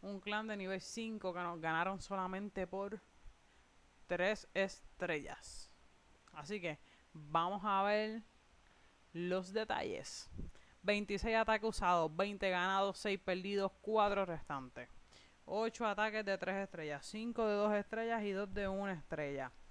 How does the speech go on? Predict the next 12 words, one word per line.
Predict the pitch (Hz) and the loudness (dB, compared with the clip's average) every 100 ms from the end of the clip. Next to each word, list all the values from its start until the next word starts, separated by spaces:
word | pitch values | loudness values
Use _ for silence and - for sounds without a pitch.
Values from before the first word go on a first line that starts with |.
| - - - - - | -20 -20 -20 -12 0
En | 220 | 2
las | 220 208 | 4 4
batallas | 208 208 226 226 | 4 4 4 2
destacadas | 233 - 214 214 214 - | 0 2 2 2 0 -2
tenemos | 214 214 208 190 | -4 -2 0 2
a | 190 | 0
Yerin | 185 185 190 214 | 2 0 0 -2
en | 208 190 | -4 -2
el | 180 | 0
ataque | 175 185 196 | 0 -2 -4
más | 196 196 | -6 -6
heroico | 190 190 190 170 - 151 139 | -6 -6 -6 -8 -10 -12 -14